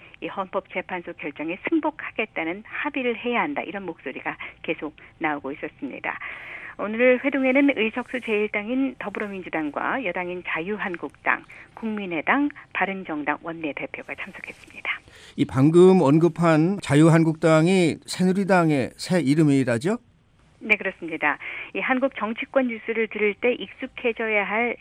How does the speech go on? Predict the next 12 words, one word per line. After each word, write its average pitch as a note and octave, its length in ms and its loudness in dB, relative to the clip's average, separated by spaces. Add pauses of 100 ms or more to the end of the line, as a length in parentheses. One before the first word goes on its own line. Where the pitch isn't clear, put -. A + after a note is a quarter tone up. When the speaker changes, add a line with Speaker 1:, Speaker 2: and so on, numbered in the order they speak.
Speaker 1:
새 A#3+ 260 -2
정당의 F#3 520 -6
이름이 D#3 280 -6
바로 E3+ 340 -6 (140)
자유한국당입니다. D#3+ 1400 -6
Speaker 2:
네. F2 360 -4 (280)
Speaker 1:
여당인 A3+ 520 0 (120)
새누리당이 B3+ 840 0
당 G3 260 -4
이름을 E3+ 420 -6
바꾼 E3+ 320 -12
것인데요. D3 580 -6